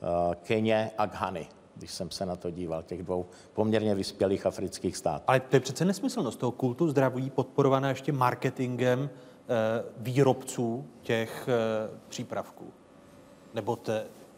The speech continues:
Speaker 2: té
Speaker 1: Tak
Speaker 2: té
Speaker 1: těžko, těžko lze bojovat proti velice dobře sofistikovanému marketingu. A navíc toto je skupina, eh, přípravků, která lze velice těžko, eh, ovlivňovat. Tu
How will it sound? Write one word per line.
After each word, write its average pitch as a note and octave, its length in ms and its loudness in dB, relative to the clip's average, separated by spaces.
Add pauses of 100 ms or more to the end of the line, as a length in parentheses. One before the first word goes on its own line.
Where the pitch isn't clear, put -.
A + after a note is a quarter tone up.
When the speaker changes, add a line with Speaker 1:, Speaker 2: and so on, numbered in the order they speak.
(320)
Speaker 2:
té G2+ 140 -4 (420)
Speaker 1:
Tak - 220 -4
Speaker 2:
té - 60 -10
Speaker 1:
těžko, C3+ 460 4 (240)
těžko B2 640 6 (200)
lze A2 360 4
bojovat A#2 580 4
proti A#2 360 0
velice A2 400 4
dobře A2 440 2 (400)
sofistikovanému A2+ 1120 4
marketingu. G2 760 2 (600)
A G2+ 60 4
navíc G#2+ 400 2
toto A2+ 260 2
je A#2 100 6
skupina, A#2 760 2
eh, F#2+ 280 -2
přípravků, A#2 880 2 (380)
která A2 760 4
lze G#2+ 300 2
velice G#2+ 420 2
těžko, G#2+ 640 0
eh, - 120 -10 (160)
ovlivňovat. F#2+ 600 -2 (140)
Tu F2+ 260 -2